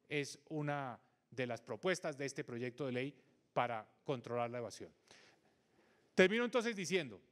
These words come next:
este ha sido un diálogo abierto con muchos colombianos, con los líderes gremiales, con los empresarios, con los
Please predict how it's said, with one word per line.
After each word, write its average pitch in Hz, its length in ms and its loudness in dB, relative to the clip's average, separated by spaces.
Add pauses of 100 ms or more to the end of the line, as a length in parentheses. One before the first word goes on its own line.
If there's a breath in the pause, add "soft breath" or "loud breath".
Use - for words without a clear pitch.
(680)
este 156 180 2
ha 180 40 4
sido 208 200 0
un 202 60 -2
diálogo 208 500 2
abierto 135 560 0 (720)
con 135 200 2
muchos 202 320 0
colombianos, 151 720 -2 (600 soft breath)
con 156 140 4
los - 380 -2
líderes 175 360 4
gremiales, 147 460 -2
con 185 160 0
los 165 140 0
empresarios, 143 800 -2 (1000 soft breath)
con 220 200 8
los - 560 -4